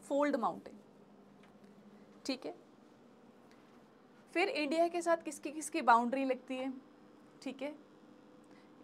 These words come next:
Area wise, ठीक है, थोड़ा पता होना चाहिए आपको उसके बारे में, ठीक है, ओके। और फिर आपको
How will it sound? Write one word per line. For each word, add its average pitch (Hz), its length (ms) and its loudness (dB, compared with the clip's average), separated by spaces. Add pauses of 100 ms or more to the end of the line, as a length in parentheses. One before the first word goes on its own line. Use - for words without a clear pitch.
Area 247 320 4
wise, 240 400 2 (200)
ठीक 262 160 -12
है, - 60 -18 (120)
थोड़ा 302 220 10
पता 269 220 4
होना 247 260 4
चाहिए 233 260 -4
आपको 208 260 -4
उसके 220 200 -8
बारे 202 260 -8
में, 220 100 -16 (420)
ठीक 269 160 -8
है, 359 120 -6 (1080)
ओके। - 260 -2 (180)
और 302 120 10
फिर 359 240 0
आपको 302 400 4